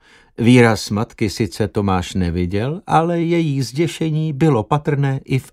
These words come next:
audioverzi. „Prezervativ? To je hrůza.“ Protože ráčkovala. Tomáš už to nevydržel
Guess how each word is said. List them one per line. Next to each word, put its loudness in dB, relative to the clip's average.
audioverzi. -2
„Prezervativ? -6
To 0
je 4
hrůza.“ -4
Protože 2
ráčkovala. -4
Tomáš 4
už -4
to 0
nevydržel 2